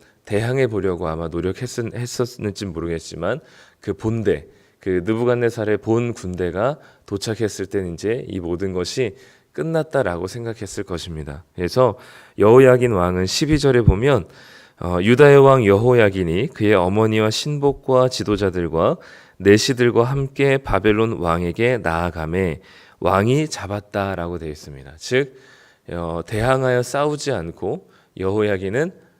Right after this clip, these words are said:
항복했다라고 기록하죠. 어, 그래서 이 그 항복한 결과가 무엇이냐면 그 항복하게 된 왕과 왕의 가족들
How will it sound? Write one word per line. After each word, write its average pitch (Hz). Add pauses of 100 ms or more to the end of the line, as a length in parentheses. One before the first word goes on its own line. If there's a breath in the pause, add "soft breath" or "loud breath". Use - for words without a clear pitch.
항복했다라고 101
기록하죠. 80 (640 soft breath)
어, 82
그래서 123 (420 loud breath)
이 95
그 117
항복한 160
결과가 107
무엇이냐면 95 (380 soft breath)
그 104 (340)
항복하게 143
된 147
왕과 110
왕의 98
가족들 95